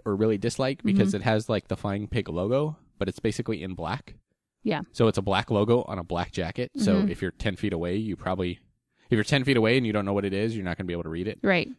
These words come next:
Speaker 1: Um,
Speaker 2: But
Speaker 1: so
Speaker 2: if you
Speaker 1: some people might like the fact that, like, hey, it's not screaming, like, "I ran a race, check out my jacket."
Speaker 2: Mm-hmm.
Speaker 1: Um, and some people probably hate it because it's like, "Hey, you can't read the logo and I wanna, you know, support my Flying Pig
Speaker 2: Right.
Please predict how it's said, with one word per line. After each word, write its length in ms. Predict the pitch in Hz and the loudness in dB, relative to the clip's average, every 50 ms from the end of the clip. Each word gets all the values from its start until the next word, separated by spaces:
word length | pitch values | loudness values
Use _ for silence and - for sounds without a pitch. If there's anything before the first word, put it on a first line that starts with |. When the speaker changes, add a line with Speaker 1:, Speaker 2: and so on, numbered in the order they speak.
| _ _ | _ _
Speaker 1:
Um, 320 | - 90 80 82 85 85 80 - | -8 -8 -6 -6 -6 -8 -10 -14
Speaker 2:
But 60 | _ _ - | _ _ 0
Speaker 1:
so 80 | - 101 98 | 4 4 4
Speaker 2:
if 100 | 90 - | 6 6
you 20 | |
Speaker 1:
some 140 | 101 117 113 | 4 4 4
people 240 | - 120 113 - 107 | 2 0 2 2 2
might 180 | 101 101 98 87 | 2 0 -2 -2
like 200 | 95 98 95 - | -2 -2 -2 -2
the 100 | 101 - | -2 0
fact 240 | - 101 95 - | 0 0 0 0
that, 160 | - 95 78 95 | -2 -4 -2 -2
like, 180 | 95 90 85 | -2 -2 -2
hey, 140 | - 156 151 | 0 0 0
it's 140 | 117 104 - | 0 0 -2
not 180 | 113 104 92 - | -4 -6 -4 -4
screaming, 540 | - - - 120 113 110 110 107 104 104 104 | -6 -4 -2 -2 -2 0 0 -2 -4 -4 -4
like, 320 | 95 92 87 85 - - _ _ _ - | -4 -4 -4 -6 -8 -14 _ _ _ 0
"I 100 | - 151 | 2 4
ran 200 | 170 175 160 151 | 6 6 6 4
a 60 | 143 | 4
race, 320 | 135 143 156 156 147 - - | 4 4 4 4 2 0 0
check 180 | - 156 147 | -4 -4 -2
out 80 | 135 120 | -2 -2
my 80 | 117 113 | -2 -2
jacket." 440 | 107 135 175 180 175 185 180 180 208 | 0 0 0 0 0 0 2 4 6
Speaker 2:
Mm-hmm. 480 | 226 214 208 202 220 - _ _ - | 6 6 6 4 0 -2 _ _ -4
Speaker 1:
Um, 360 | - 101 101 101 101 95 101 - - _ _ _ _ _ _ _ _ _ _ - | -2 -2 -2 -2 -4 -6 -8 -12 -14 _ _ _ _ _ _ _ _ _ _ -8
and 80 | 110 | -4
some 140 | 101 117 104 | -2 0 2
people 200 | 107 113 101 98 | 2 2 2 2
probably 200 | 101 104 98 92 | 4 4 4 4
hate 180 | 92 110 107 104 | 2 2 2 2
it 100 | 107 110 | 2 0
because 280 | 113 95 - 98 90 | 0 0 0 0 0
it's 120 | 95 90 - | -2 -2 -4
like, 140 | 98 92 - | -4 -2 0
"Hey, 140 | 170 175 | 0 0
you 100 | 131 110 | 0 0
can't 220 | 104 - 117 113 104 | -2 -2 -4 -4 -2
read 100 | 104 104 | -4 -2
the 60 | 95 | -2
logo 300 | 98 113 113 113 113 110 | -2 0 0 0 0 0
and 80 | 110 107 | 0 -2
I 60 | 92 | -2
wanna, 280 | 90 95 95 90 85 - - _ _ _ _ _ _ _ | -4 -4 -4 -4 -6 -8 -10 _ _ _ _ _ _ _
you 100 | - 85 | -12 -10
know, 140 | - 82 90 - | -10 -10 -12 -12
support 240 | - - 123 - - | -10 -8 -8 -8 -8
my 80 | 110 | -8
Flying 260 | - - 101 101 98 | -8 -6 -6 -6 -6
Pig 260 | 95 - 104 95 98 - _ _ _ _ _ _ _ | -4 -4 -6 -6 -6 -12 _ _ _ _ _ _ _
Speaker 2:
Right. 260 | - 202 185 175 - | 0 0 0 0 -2